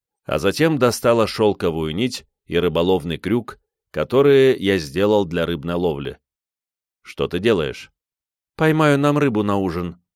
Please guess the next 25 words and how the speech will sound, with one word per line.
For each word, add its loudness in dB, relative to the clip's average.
Буду 2
делать, 4
что -2
могу, 0
и 2
учиться 2
тому, 0
что -4
не 0
могу». -2
Я 0
сдержанно -2
улыбнулся. -6
Всё-таки -2
она 0
не -2
совсем -8
безнадёжна. -8
Но 0
долго 4
ей 4
ловить 2
рыбу -2
не -4
пришлось, -6